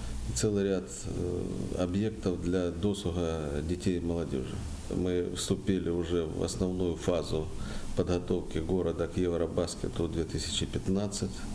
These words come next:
Это подготовка городской инфраструктуры, э, подъездные дороги,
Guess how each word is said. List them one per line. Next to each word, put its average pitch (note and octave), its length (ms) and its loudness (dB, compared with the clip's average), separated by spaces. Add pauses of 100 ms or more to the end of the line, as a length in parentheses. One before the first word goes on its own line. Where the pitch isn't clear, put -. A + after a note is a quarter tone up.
(440)
Это F2 540 0
подготовка F2 1080 0
городской F2+ 420 2
инфраструктуры, F#2 920 0 (840)
э, F2+ 540 -2 (120)
подъездные F#2+ 680 2
дороги, F#2+ 680 2